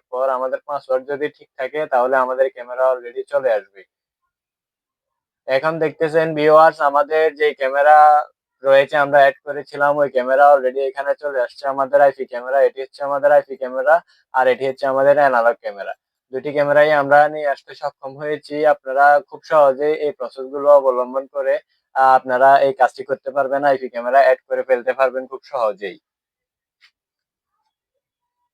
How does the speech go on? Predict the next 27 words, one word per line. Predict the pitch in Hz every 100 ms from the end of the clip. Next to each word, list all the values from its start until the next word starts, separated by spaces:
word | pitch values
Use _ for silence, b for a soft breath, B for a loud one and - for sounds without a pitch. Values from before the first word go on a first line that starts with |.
| _ _ _ _ _ _ _ _ _ _ _ _ _
ভিউয়ার্স, | 135 160 156 175 - 160
আহ, | 156 147 143
দেখতে | 139 143 - 160
পেলেন | 175 175 180
আমরা | 151 147 156
আইপি | 151 147
ক্যামেরা | 139 139 151
অ্যাড | 143 -
করেছি। | 147 135 131 131 165 _ _
এখানে | 127 135 147 139
এটি | 147
হচ্ছে | 151 165
আমাদের | 151 147
অ্যানালগ | 151 139 139 -
ক্যামেরা, | 151 156 165
এটি | 127 139
আইপি | 135 123 113
ক্যামেরা। | 107 107 98 - _ _ _
এখন | 123 147 147 156
আমি | 135 139
যদি | 143 147 151 131
আমাদের | 127 135 143 143
ক্যামেরা, | 135 135 143
আইপি | 139 135 135
ক্যামেরাটি | 127 127 135 135 147
নিয়ে | 147 139
দেখাই, | 127 123 135